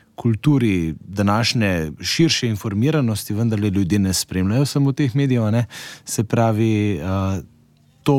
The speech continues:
pač lahko v resnici dvigne rele-, mislim, raven neke relevantnosti tega medija, če si upak tudi kakšno kritično, eh,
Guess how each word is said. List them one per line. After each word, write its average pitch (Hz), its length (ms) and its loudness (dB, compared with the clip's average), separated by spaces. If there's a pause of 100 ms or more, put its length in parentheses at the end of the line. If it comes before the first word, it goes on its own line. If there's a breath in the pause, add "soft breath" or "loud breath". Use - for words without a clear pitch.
pač - 240 0
lahko 117 320 -2
v 107 80 -4
resnici 113 320 -2
dvigne 101 400 -2 (400 loud breath)
rele-, 113 360 2 (200)
mislim, 113 420 2 (180)
raven 107 580 0 (180)
neke 107 400 -2
relevantnosti 101 880 0
tega 101 240 0
medija, 113 400 4
če 117 300 -2
si - 200 -2
upak 120 420 -4
tudi - 180 -4
kakšno 113 340 -4
kritično, 110 560 -2
eh, - 640 -4